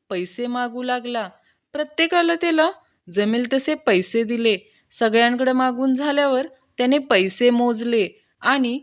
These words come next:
रिक्षात बसून निघून गेला. बस आली की नाही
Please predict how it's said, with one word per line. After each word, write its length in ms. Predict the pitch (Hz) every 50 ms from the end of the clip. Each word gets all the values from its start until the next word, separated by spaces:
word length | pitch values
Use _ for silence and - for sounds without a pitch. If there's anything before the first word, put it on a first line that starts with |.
| - - _ _ -
रिक्षात 420 | 180 196 190 - - - 247 240 233
बसून 400 | 233 233 269 277 269 277 269 311 392 - _ -
निघून 400 | 175 170 170 170 214 226 233 240
गेला. 400 | 233 240 240 233 226 220 196 170 - _ _ _ _ _ _ _
बस 300 | 196 185 233 247 269 262 254 - -
आली 300 | 254 269 285 269 285 285
की 180 | 269 294 302
नाही 460 | 302 302 320 320 320 302 269 277 330